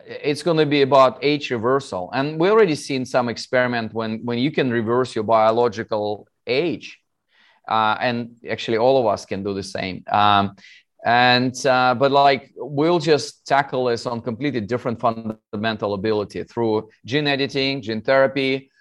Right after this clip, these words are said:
uh, organ regeneration, longevity in the pill. We will have a special, very different class of drugs which will tackle aging at its core and fight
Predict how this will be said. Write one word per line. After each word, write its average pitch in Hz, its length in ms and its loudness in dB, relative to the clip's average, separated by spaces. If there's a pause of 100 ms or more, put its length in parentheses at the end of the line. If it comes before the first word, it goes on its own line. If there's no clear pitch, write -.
(160)
uh, 113 220 0
organ 143 340 4
regeneration, 123 880 -2
longevity 131 560 0
in 120 80 -4
the 117 80 -6
pill. 131 320 0
We 143 220 0
will 196 180 2
have 139 280 2
a 127 80 -2
special, 120 920 -4
very 143 280 -2
different 123 380 -8
class 117 240 2
of 95 140 -8
drugs 120 340 -2
which 120 220 -10
will 113 160 -6
tackle 123 500 0
aging 139 400 -2
at 107 160 -6
its 101 160 -14
core 143 520 2 (260)
and 123 220 0
fight 131 520 4